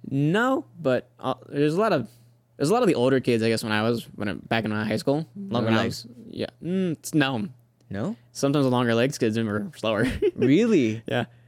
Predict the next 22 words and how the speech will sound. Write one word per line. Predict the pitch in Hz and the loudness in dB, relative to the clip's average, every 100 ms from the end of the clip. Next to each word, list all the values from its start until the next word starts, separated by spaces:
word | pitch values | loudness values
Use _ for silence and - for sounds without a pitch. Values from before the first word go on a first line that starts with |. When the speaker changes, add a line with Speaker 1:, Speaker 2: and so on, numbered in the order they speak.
| _ - | _ -2
Speaker 1:
You, | |
you | 135 | 2
Speaker 2:
Wow. | 127 | 4
Speaker 1:
gotta, | 143 131 | 4 4
you | 139 | 4
gotta | 139 | 2
learn | 123 127 | 2 2
how | 123 | 2
to | 110 | 2
use | 113 123 117 | 2 2 2
your | 117 | 0
legs | 117 117 - | 2 0 -2
in | 117 | -2
order | 117 117 | -2 0
to | 113 | 0
run | 117 113 | 0 0
fast. | 123 117 120 | 0 0 0
<laughs> | - | 0
Speaker 2:
I | |
Speaker 1:
That's | - 233 240 135 185 | 0 0 0 0 2
the | |
Speaker 2:
remember, | 180 | 2